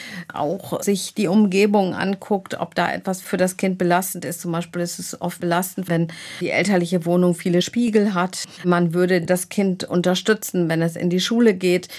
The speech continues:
Also meine große Hoffnung wäre, dass wir darüber die Rückfallrate, das ist immer noch unser aller, allergrößtes Problem, die hohe Rückfallrate, noch mehr senken können.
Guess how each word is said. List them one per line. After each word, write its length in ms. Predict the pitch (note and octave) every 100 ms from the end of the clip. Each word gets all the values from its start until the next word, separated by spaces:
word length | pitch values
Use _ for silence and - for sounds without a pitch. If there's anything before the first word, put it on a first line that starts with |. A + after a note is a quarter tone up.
| - -
Also 300 | F3+ F3+ -
meine 240 | F3 F3 E3+
große 400 | - F#3 G3 F3+
Hoffnung 420 | G3+ A#3 G#3 F#3+
wäre, 280 | F3+ F3+ F3+
dass 200 | E3+ -
wir 80 |
darüber 580 | E3 F3+ G3 G3 F#3 F#3+ - - - - F3+
die 80 |
Rückfallrate, 800 | F3 G3+ A3 - F#3 F#3 E3 F3+
das 180 | F3 F#3+
ist 240 | - - -
immer 260 | G#3 G#3+
noch 120 | G3+ F3+
unser 300 | F3+ F3 -
aller, 380 | F#3+ A3 A3 -
allergrößtes 840 | - A3 G3 E3 D#3+ E3 F3 -
Problem, 540 | - E3+ E3+ E3+ G3
die 160 | F#3+ F3+
hohe 320 | F#3 F3+ E3
Rückfallrate, 720 | F3+ - G3 F#3 E3+ F3 G3 F#3 - - -
noch 320 | F#3 G3+ -
mehr 280 | G3 F#3+ F#3
senken 400 | F3 E3 E3 D#3+
können. 180 | D3+ C#3+